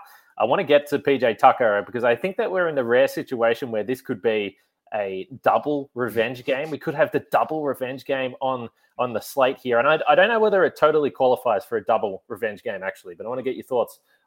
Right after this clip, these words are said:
on that. Before we do, it's starting to get warm in Melbourne. I'm sweating doing this podcast. And when I say warm, it's been, we just got out of winter. So it's, uh, probably twenty-two, twenty-three degrees Celsius today. I'm guessing that's around seventy, low seventies. But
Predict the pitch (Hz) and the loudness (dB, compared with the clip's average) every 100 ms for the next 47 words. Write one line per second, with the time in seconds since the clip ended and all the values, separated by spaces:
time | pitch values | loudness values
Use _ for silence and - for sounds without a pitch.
0 | - 110 104 117 107 123 - 175 170 110 | -6 -6 -2 0 0 -2 -4 -2 0 0
1 | 135 110 104 _ _ _ - 131 - 185 | 2 2 0 _ _ _ -12 -4 4 4
2 | 147 135 127 117 117 127 101 _ - 113 | 4 0 0 2 0 2 -2 _ -16 -6
3 | 110 107 104 92 _ 117 - 135 139 131 | 2 2 2 -6 _ -16 -6 0 0 0
4 | 135 127 117 - 120 - 113 107 135 156 | -4 -2 -6 -2 -2 0 0 0 -2 0
5 | 240 - 113 98 107 107 98 - - - | 0 0 0 0 -2 -2 -2 -8 -10 -6
6 | 147 123 117 147 147 - 113 104 95 104 | -4 -6 -8 -8 -6 -2 2 2 -2 -6
7 | 104 104 - 110 104 - _ _ _ _ | -8 -8 -4 -2 -2 -8 _ _ _ _
8 | _ _ _ _ _ _ 151 143 165 147 | _ _ _ _ _ _ -6 -4 2 6
9 | 143 139 - 214 180 - 196 185 - 185 | 8 6 2 -2 -2 -4 -8 -6 -4 -4
10 | 185 185 170 - 180 147 143 170 156 - | -4 -8 -10 -8 -6 -6 -2 -2 -2 0
11 | 160 160 151 - 160 151 131 - 156 - | 0 0 -10 -2 2 4 2 2 0 0
12 | 208 185 - 180 175 170 - 165 180 175 | -4 -4 -4 -6 -6 -8 -4 -4 -4 -8
13 | 160 160 160 165 156 160 151 - 143 - | -4 -4 -2 -2 -4 -4 -10 -4 -4 -6